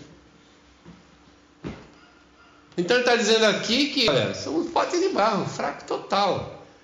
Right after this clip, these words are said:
Diz lá que passamos por aflições, temos inimigos, temos dúvida, somos feridos. E ele, ele faz o arremate dizendo assim: ó,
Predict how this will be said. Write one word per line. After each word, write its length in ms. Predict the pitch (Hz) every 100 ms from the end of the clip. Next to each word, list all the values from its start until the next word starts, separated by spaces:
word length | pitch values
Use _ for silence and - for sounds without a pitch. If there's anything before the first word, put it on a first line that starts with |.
| - - - -
Diz 120 | 202
lá 180 | 240 240
que 340 | 233 208 170
passamos 600 | 175 190 - 226 233 214 -
por 420 | 220 254 302 - _ -
aflições, 1600 | 147 151 175 170 - 180 196 208 185 135 - - - - - - - - - - -
temos 600 | 180 220 247 247 - -
inimigos, 1500 | 240 226 226 202 185 202 226 233 208 143 120 98 - - - - - -
temos 480 | 208 247 254 269 190 135 - -
dúvida, 1040 | 214 262 247 175 139 131 110 95 95 - - - - - - - -
somos 500 | - 202 233 262 -
feridos. 1300 | - 240 240 214 269 277 196 156 127 - - - - - - -
E 120 | - 175
ele, 120 | 196 170
ele 140 | 160
faz 240 | 160 185 196
o 60 |
arremate 500 | 185 175 165 175 185
dizendo 200 | 170 175
assim: 240 | 160 143 190
ó, 160 | 139